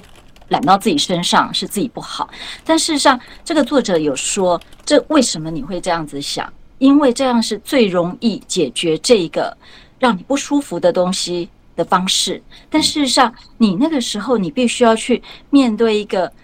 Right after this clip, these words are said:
Speaker 1: 呃，很真实的自己，你为什么要把这个东西揽到自己身上？那这个有很多的理由哦，
Speaker 2: 嗯。
Speaker 1: 那有可能是来自于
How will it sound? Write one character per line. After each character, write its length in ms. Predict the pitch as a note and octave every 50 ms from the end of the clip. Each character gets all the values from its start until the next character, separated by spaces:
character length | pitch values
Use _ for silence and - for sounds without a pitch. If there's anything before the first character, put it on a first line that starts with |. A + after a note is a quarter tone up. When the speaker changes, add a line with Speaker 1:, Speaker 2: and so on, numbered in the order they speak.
| _ _ _ -
Speaker 1:
呃， 220 | - F#3+ F3 D#3 C3+ -
很 340 | - - G#3 F#3 D3 D#3+
真 180 | - - B3+ C4
实 200 | - - - E3
的 100 | F3+ F3+
自 240 | F#3 - - A3+ F3
己， 240 | - - E3+ - - - - - - - _
你 200 | G3 F#3+ - - - - -
为 140 | D4+ E4 D4
什 200 | A#3+ - - E3
么 40 | E3+
要 120 | G3+ A3
把 160 | - C#3+ B2
这 100 | - G3+
个 80 | F#3+ G3+
东 160 | - G3 F#3
西 160 | A3 - A#3+
揽 220 | G3+ F3+ F3 - -
到 120 | D#3+ F3+
自 140 | F3+ - F#3+
己 80 | D#3 B2
身 240 | - - D#3+ D#3
上？ 240 | D#3+ - - - - - - - - -
那 80 | F4+ F4+
这 140 | F#4+ G#4
个 60 | D#4+ B3+
有 120 | A3 G#3+
很 280 | A3 - - G3 D3+ E3
多 180 | - A3 A3 A3
的 140 | G#3+ F#3+
理 320 | F3+ E3+ F#3 F3+ D3 C#3 D3+
由 160 | E3 D3+ D3
哦， 260 | D3 E3 F3 C3 - - - - - -
Speaker 2:
嗯。 60 | G#3+
Speaker 1:
那 100 | C4 A#3+
有 180 | G3 G3 G3+ G3+
可 200 | F#3 A3 G#3+ E3+
能 100 | E3+ F3
是 200 | - - A#3+ G#3
来 140 | F#3 E3 F3
自 240 | F3 - G#3 G3
于 200 | F#3 F3 E3+ E3+